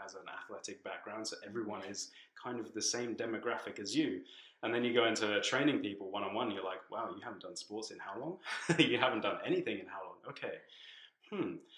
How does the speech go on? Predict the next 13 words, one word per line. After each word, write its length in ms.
So 260
my 180
biggest 380
aha 380
moment 360
was 140
actually 400
with 180
a 60
Canadian 480
guy. 220
He 60
was 140